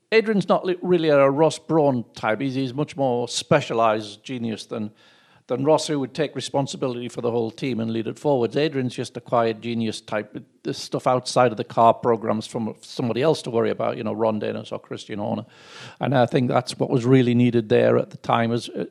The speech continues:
but obviously with that in combination with Adrian is what would have been needed to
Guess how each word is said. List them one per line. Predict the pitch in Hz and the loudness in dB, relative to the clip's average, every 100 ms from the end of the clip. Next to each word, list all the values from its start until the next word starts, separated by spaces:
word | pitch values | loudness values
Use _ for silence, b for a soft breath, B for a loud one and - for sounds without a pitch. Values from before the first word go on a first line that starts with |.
| - - | -12 -6
but | - | -2
obviously | 107 320 139 117 - 123 | -2 0 -4 -4 -8 -6
with | 117 120 _ _ _ | -4 -6 _ _ _
that | - 123 - | 2 2 2
in | 127 | -4
combination | - 120 113 117 - 175 | -2 0 0 -2 -4 -6
with | 131 123 | -4 0
Adrian | 123 123 127 107 | 0 0 -2 -4
is | 107 - | -6 -4
what | 120 | -4
would | 117 | -2
have | 113 110 _ | -4 -6 _
been | - 117 | -6 -2
needed | 123 110 104 | -2 -2 -2
to | 113 | -4